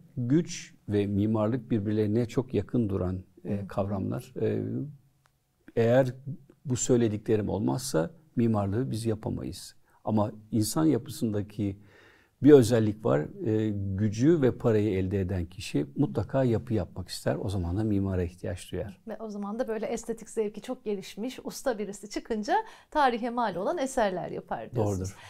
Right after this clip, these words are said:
Speaker 2: Peki aradan yüzyıllar geçiyor, o ürünler, o yapılar değişiyor. Neden değişiklikler oluyor?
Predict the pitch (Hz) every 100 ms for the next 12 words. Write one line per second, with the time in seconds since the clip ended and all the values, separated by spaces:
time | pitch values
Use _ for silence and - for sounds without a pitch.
0 | - - 415 349 339 285 269 262 247 220
1 | 240 226 233 220 214 208 214 190 190 -
2 | 233 - - 262 226 233 220 220 208 -
3 | 220 220 226 220 214 208 202 185 226 220
4 | - 196 190 190 - - 403 466 466 427
5 | 254 226 226 - - 196 180 170 170 185